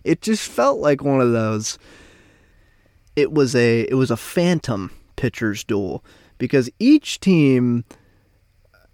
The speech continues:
the Mariners had ten hard hits and the Rangers had thirteen hard hits. I'm just, I'm gonna go through the Savant page of this game in terms of exit velocity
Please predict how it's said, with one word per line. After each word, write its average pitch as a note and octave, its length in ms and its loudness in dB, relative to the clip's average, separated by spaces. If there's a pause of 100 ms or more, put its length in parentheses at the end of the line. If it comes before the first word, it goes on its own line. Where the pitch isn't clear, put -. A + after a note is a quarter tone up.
(360)
the E3 140 2
Mariners A#3 300 2
had D#3 200 0
ten D#3+ 340 -2
hard C#3+ 300 2
hits A2+ 600 -2 (1200)
and B2+ 600 0 (140)
the C#3 120 0
Rangers D#3 500 4
had C3 200 2
thirteen C#3 1160 0
hard G#2+ 440 -2
hits. - 540 -8 (800)
I'm A#3 280 0
just, D4+ 240 2 (100)
I'm F#3 300 2
gonna A#3 180 2
go D3+ 360 4
through C3+ 280 2
the C3+ 160 4
Savant A#2 520 -4
page C3 340 0
of B2 100 -4
this A#2+ 220 0
game B2+ 400 -4
in A#2+ 80 -6
terms A#2 260 -8
of A2 80 -12 (100)
exit C3 380 -4
velocity D#3+ 800 0